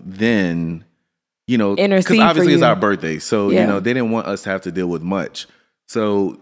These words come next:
Speaker 1: you know, we was like, "Okay," they, he knew exactly who to come to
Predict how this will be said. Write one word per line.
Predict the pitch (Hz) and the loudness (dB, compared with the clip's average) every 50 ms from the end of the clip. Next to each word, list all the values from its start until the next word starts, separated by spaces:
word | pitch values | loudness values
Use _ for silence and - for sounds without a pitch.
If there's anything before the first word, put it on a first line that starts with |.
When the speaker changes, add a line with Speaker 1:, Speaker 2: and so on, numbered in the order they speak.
| _ - | _ -6
Speaker 1:
you | 123 127 | -4 -4
know, | 120 113 107 | -2 -2 -2
we | 104 113 120 | 0 2 2
was | 123 123 107 | 2 2 2
like, | 104 98 92 | 2 2 2
"Okay," | 90 107 - - 92 90 87 - 80 87 - _ _ | 2 0 0 0 -2 -2 -2 -4 -10 -18 -20 _ _
they, | 107 107 98 95 117 123 131 | -8 -8 -2 0 0 0 0
he | - - - 175 202 | -4 -6 -4 -4 -2
knew | 196 170 170 165 147 | -2 0 0 2 2
exactly | 110 98 95 95 101 95 101 104 - 113 104 98 | 0 0 -2 -4 -2 -2 -2 -2 -4 -6 -6 -6
who | 95 101 | -4 -4
to | 92 90 | -6 -4
come | - 95 92 92 87 | -4 -6 -6 -6 -8
to | - - 55 69 71 73 | -10 -12 -12 -12 -14 -16